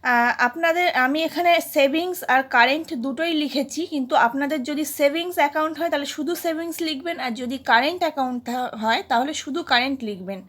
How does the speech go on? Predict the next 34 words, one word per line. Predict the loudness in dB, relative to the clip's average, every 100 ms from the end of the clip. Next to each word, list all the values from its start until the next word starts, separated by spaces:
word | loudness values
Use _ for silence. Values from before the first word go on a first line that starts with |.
| -20 -20 -18 -18 -18 -20 -20 -6
আহ, | -2 -2
তারপরে | 2 4 4 0 0
লিখবেন | -2 -2 -4 -4 -6 _ _ _ 0
আমার | 2 4 2
সেভিংস | 0 0 0 2 -2 -2 0
অথবা | 0 2 0
কারেন্ট | 2 4 4 2 -2
অ্যাকাউন্ট | 0 0 0 -4 -4 -6
নম্বর | -4 -2 0 0 -2 -8 _ _ _ _ _ 4
<clears throat> | 8 8 6
এত। | 4 4 -2 -8 -12 _ _ _ _ _ _ _ _ -14 -2
তো | -2
বন্ধুরা, | -2 0 0 2 4 6
এটার | 6 4 2
মতোই | 2 0 0 0
আপনারা | 0 -2 0
পরের | 2 2
লাইনেও | 2 2 0
তাই | 2 2
লিখবেন। | 2 -2 -2 -2
যদি | -2 0
আপনাদের | 0 0 -4
সেভিংস | -4 -4 -2 -2 0
অ্যাকাউন্ট | 0 0 -2 -2
হয় | -2
তাহলে | -2
শুধু | -6 -6 -4
সেভিংস | -2 0 -2 -4
লিখবেন, | -4 -4 -4
আর | -4
যদি | -6 -2
কারেন্ট | 0 2 0
অ্যাকাউন্ট | -2 -4 -6 -4
হয় | -6